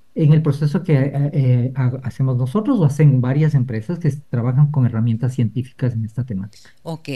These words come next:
Speaker 2: o sea, es súper importante esto, porque no es solamente la cuestión de, "Soy súper inteligente, mi hijo es súper inteligente y que vaya a
Speaker 1: Ujú.
Speaker 2: estudiar". No es solo la inteligencia y la capacidad cognitiva,
Speaker 1: Ujú.
Speaker 2: ¿no es cierto? Sino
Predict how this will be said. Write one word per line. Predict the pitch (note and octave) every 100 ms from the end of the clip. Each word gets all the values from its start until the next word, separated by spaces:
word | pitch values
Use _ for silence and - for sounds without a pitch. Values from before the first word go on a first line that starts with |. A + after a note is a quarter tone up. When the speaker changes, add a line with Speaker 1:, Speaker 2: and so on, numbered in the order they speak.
| A#2+
Speaker 2:
o | D3
sea, | - E3 -
es | - E2 E2 -
súper | - F#3+ E3+ D3
importante | C#3+ C#3 D3+ - D3+ D3 C#3+
esto, | C#3+ D3
porque | C#3+ C#3 D#3
no | E3+ E3+
es | D#3+
solamente | - E3 E3 D#3 D#3+ D#3+
la | D3
cuestión | - - D#3
de, | D#3 D3+ D#3+ - -
"Soy | - F3
súper | - F#3 E3+
inteligente, | D3+ C3+ C3 C3 - F3 F#3 F3 - - _
mi | F3
hijo | F3 -
es | C#3+
súper | - D3 D3
inteligente | C#3 C3+ B2+ B2+ D3+ D#3 D#3 -
y | - D#3
que | D3+
vaya | B2+ C#3 D3+ -
a | B2
Speaker 1:
Ujú. |
Speaker 2:
estudiar". | A#2 - C#3+ C#3 E3 - - - - -
No | D#3+ D#3
es | -
solo | D#3 D3+
la | C#3+
inteligencia | C#3+ - C#3 - D3+ - D#3
y |
la | C3+
capacidad | C3+ C3+ - C#3 D3
cognitiva, | - D3+ - C#3+ - - F#3+ C3+ C3+ D3
Speaker 1:
Ujú. | D#3+ - -
Speaker 2:
¿no | C#3+
es |
cierto? | - D3+ D3 F#3+ - - - -
Sino | - D#3 D3+ D#3